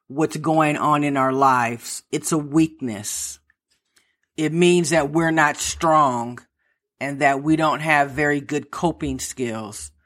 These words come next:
All of that is nonsense because there are millions of people who suffer with a mental illness that is untreated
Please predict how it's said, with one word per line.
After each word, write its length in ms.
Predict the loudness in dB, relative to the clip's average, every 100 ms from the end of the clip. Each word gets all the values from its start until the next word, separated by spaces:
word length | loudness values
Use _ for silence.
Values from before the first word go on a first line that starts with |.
| _ _ _ _ _ _ _ -2
All 260 | 2 4 4
of 200 | 0 2
that 400 | 2 4 2 -2
is 240 | -6 -4
nonsense 1040 | -4 0 0 -2 -10 -10 -12 -14 -16 -16 -18 _
because 1080 | -10 -8 -8 0 4 4 2 -4 -10 -12 -14 _ _ _ _ _ _ _
there 380 | -6 0 0 2
are 280 | 2 2 0
millions 760 | -4 -2 2 2 4 2 0
of 180 | -4 -6
people 520 | -4 -6 -4 -10 -10 _ _ _ _ _ _
who 180 | -6 -4
suffer 480 | 0 2 2 2 -2
with 520 | 0 2 2 2 -4 _ _ _ _ _
a 100 | -4
mental 460 | 0 2 2 2 0
illness 680 | 2 4 4 2 -2 -4 -10 -14 -2
that 200 | 2 2
is 180 | 2 -2
untreated 880 | -2 0 -2 -2 0 2 2 0